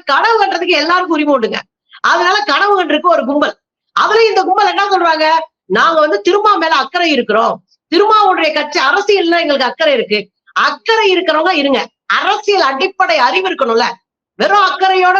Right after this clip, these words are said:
திருமாவை பாக்குறவங்க ஓட்டு போட்டு கிளம்புங்க. ஆனா வழிகாட்டுறீங்கல்ல, திசை காட்டிகள்,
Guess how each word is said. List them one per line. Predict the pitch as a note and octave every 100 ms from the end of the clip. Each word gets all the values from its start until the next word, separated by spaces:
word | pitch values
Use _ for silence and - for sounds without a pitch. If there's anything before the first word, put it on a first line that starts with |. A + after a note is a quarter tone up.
| G4
திருமாவை | F#4 F4+ F4+ E4
பாக்குறவங்க | E4 D#4+ D#4+ D#4 F4+ D#4+ _
ஓட்டு | - E4 F#4+
போட்டு | D#4+ D#4+
கிளம்புங்க. | - C#4+ D#4+ C#4 F3+ - _ _ _ _
ஆனா | - B3+ F4 F#4 -
வழிகாட்டுறீங்கல்ல, | - G#4+ A#4+ G#4+ G4+ F4 E4+ F#4+
திசை | - E4+ G4+ G4
காட்டிகள், | F#4 - A#3 F#3 D3+